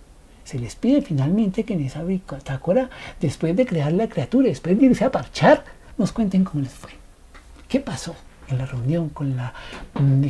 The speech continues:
criatura, emoción que crearon? Eso es lo que se le pide que usted haga de manera individual. Bueno, una vez usted haga esa reflexión, se le pide la tarea que nos va a compartir a través de sus monitores y profesores.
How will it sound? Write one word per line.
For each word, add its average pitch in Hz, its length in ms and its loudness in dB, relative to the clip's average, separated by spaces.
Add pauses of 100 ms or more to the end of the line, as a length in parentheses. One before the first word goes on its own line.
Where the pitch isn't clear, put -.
criatura, 143 560 0 (260)
emoción 143 520 0
que 139 120 -6
crearon? 120 420 -6 (1000)
Eso 160 240 0
es 277 40 6
lo 269 120 4
que 151 80 -4
se 135 140 -4
le 127 100 -4
pide 147 300 -2
que - 80 -4
usted - 240 -8
haga 127 260 -4
de 170 100 -2
manera 123 380 -4
individual. 123 640 -4 (400)
Bueno, 127 400 -2 (200)
una 131 200 2
vez 180 140 2
usted 180 200 -4
haga 156 140 -2
esa 156 180 -4
reflexión, 190 460 -4
se 190 120 -6
le 143 100 -4
pide 135 280 -4
la 175 120 0
tarea 175 340 -2 (460)
que 196 240 0 (100)
nos 147 320 4
va 127 60 -2
a 131 60 -4
compartir 185 800 0
a 143 60 -2
través 131 260 -6
de 147 120 -2
sus 156 140 -4
monitores 131 540 -4
y 135 60 -6
profesores. - 760 -14